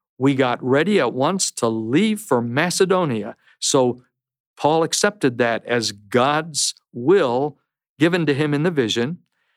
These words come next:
concluding that God had called us to preach the gospel to them. That word concluding speaks of God's guidance.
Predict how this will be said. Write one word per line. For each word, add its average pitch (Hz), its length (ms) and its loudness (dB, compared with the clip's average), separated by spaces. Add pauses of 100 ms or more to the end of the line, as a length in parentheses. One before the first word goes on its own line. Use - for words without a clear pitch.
(140)
concluding 156 640 2
that 135 220 0
God 143 240 0
had 117 240 -4
called 190 340 0
us 190 220 -2
to 165 100 0
preach - 640 -2
the 120 120 0
gospel 117 840 -2 (380)
to 190 180 4
them. 113 320 -4 (1200)
That 214 280 2
word 196 520 0
concluding 190 800 2
speaks - 480 -2
of 151 200 0
God's 175 380 -2
guidance. 127 960 -4